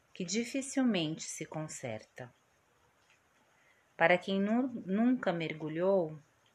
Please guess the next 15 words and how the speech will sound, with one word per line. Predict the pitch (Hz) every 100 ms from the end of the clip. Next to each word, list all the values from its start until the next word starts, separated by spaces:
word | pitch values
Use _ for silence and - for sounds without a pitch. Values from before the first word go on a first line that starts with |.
| _ _ - -
o |
mar | 160 170 175
será | - 175 165
sempre | 160 - 208 226 240 208
essa | 202 208
imensa | 190 175 208 240 233
superfície, | 220 202 196 175 175 - 147 147 - 170 180 _ _ _ _ _ _
móvel | 180 180 196 214 220 226 220 _ _ _ -
e | 190
silenciosa. | - 180 175 175 - 160 127 117 123 - 135 - _ _ _ _ _ _ _ _ _ -
Bom | 165 190
mergulho, | 196 185 180 156 139 131 131 135 139 -
Antônio. | 143 139 131 123 120 123 123 _ _ _
Bom | 160 165 165
mergulho. | 170 170 151 131 123 131